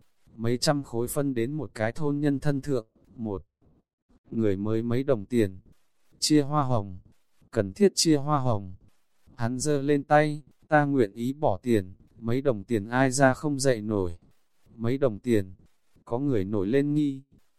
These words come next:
Lưu Vạn Quân vội vàng giải thích, chúng ta thôn bảy tám chục hộ, thêm lên vài trăm người,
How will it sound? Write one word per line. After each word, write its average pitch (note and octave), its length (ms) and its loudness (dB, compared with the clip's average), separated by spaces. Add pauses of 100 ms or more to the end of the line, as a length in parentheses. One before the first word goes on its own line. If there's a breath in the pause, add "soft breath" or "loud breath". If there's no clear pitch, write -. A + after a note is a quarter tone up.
(120)
Lưu C#3+ 260 4
Vạn A#2+ 300 0
Quân C#3+ 200 0
vội B2+ 240 -4
vàng G2 300 0
giải F2+ 200 2
thích, F#3 240 2 (260)
chúng A#2+ 200 -4
ta C#3+ 200 6
thôn C#3+ 340 -2
bảy F#2+ 180 2
tám A#2 280 0
chục C3 200 -2
hộ, G#2+ 300 -6 (240)
thêm D3 220 -2
lên D3 260 0
vài A2+ 200 -2
trăm C#3+ 280 2
người, G2 320 0